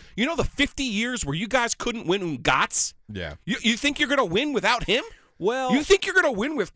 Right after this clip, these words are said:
Speaker 1: with whoever their backup is?
Speaker 2: Here's
Speaker 1: The
Speaker 2: the
Speaker 1: fat
Speaker 2: problem.
Speaker 1: guy from Missouri?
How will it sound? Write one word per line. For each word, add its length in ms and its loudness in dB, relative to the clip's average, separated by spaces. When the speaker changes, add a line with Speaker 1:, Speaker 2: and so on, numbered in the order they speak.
Speaker 1:
with 160 0
whoever 360 0
their 100 4
backup 560 2
is? 140 -6
Speaker 2:
Here's 280 -4
Speaker 1:
The 140 2
Speaker 2:
the 20 4
Speaker 1:
fat 300 4
Speaker 2:
problem. 80 -12
Speaker 1:
guy 200 4
from 200 -2
Missouri? 580 0